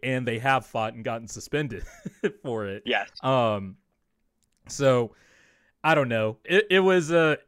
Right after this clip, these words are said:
Speaker 1: it was definitely entertaining. The, the, I'm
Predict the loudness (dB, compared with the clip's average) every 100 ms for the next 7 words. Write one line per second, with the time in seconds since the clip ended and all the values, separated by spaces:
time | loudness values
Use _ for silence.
0 | 0 2 2 -2 _ 2 2 0 -2 -2
1 | -2 -6 -8 -8 -8 -10 -6 -4 -2 -2
2 | -4 -8 _ _ 2 4 4 -2 0 4
3 | 4 4 0